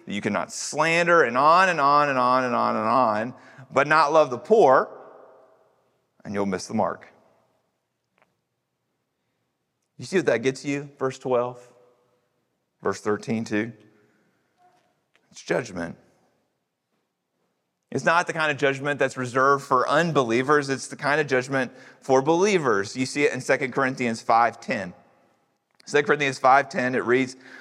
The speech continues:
"For we must all appear before the judgment seat of Christ." He's talking to believers. "So that each one may receive what is due for what he has done in the body, whether good or evil."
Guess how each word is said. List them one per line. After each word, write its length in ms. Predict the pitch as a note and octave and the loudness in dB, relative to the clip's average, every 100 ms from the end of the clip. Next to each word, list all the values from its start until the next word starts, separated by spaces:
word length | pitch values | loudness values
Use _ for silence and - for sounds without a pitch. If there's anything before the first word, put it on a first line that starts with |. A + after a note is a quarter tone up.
| - | -6
"For 140 | C#3+ | -2
we 160 | C#3+ D#3+ | 2 2
must 340 | D#3+ D3 - - | 2 0 -2 -2
all 440 | C#3+ D3+ E3+ F3 D3 | 2 4 4 4 0
appear 520 | C#3 - C#3+ D3+ D#3 | -4 -6 0 2 2
before 300 | C#3+ - C#3+ | 0 -2 0
the 140 | C3 | 0
judgment 480 | A#2+ B2 C3 C#3 B2+ | 0 0 0 -4 -8
seat 180 | - B2 | -4 -4
of 160 | B2 | -4
Christ." 840 | - - A2+ F#2 F#2 - - - - _ _ | -6 0 2 2 -6 -16 -18 -20 -20 _ _
He's 80 | - | -10
talking 260 | - G2 C#3 | -6 -4 -2
to 60 | |
believers. 520 | E3 G#3 F#3 D3 - - _ - _ _ _ _ _ _ _ _ _ _ | 2 2 4 2 -2 -16 _ -20 _ _ _ _ _ _ _ _ _ _
"So 140 | - B2+ | -6 0
that 180 | C3 C3+ | 0 -2
each 320 | D#3+ F3 - | -4 -4 -6
one 500 | D3 D3+ C#3+ B2 G#2+ | -2 2 4 2 0
may 140 | A2 G#2+ | -2 0
receive 680 | G2 - - D#3 D#3+ D#3 | -2 -6 -6 -2 0 -2
what 180 | A#2+ A2 | 0 0
is 200 | G2+ G#2+ | -2 -10
due 540 | - B2 B2 A#2+ A#2+ - | -6 -2 0 0 -2 -4
for 160 | A#2 | -4
what 180 | G#2 F#2+ | -2 -4
he 140 | A#2+ | -2
has 180 | G2 F2+ | -4 -4
done 300 | - A#2 C#3 | -2 0 0
in 60 | C3+ | -4
the 60 | |
body, 460 | A2+ G2+ F2+ F2 - _ _ _ _ _ _ _ | -2 -2 -2 -8 -16 _ _ _ _ _ _ _
whether 220 | - F2+ | -10 -10
good 200 | E2+ F#2 | -8 -8
or 80 | F#2 | -6
evil." 380 | F2+ F2 - | -8 -12 -16